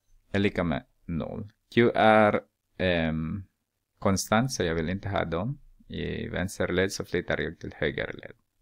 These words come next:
Så att den här blir noll. Så har vi x upphöjt till två. Adderar med P X. Eh,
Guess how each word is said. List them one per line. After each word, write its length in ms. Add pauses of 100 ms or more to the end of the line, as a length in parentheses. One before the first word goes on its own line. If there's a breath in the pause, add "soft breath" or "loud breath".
Så 180
att 140
den 140
här 180
blir 180
noll. 380 (880 loud breath)
Så 60
har 60
vi 140 (140)
x 340
upphöjt 280
till 160
två. 340 (380)
Adderar 460
med 240 (480)
P 220
X. 340 (1200 soft breath)
Eh, 300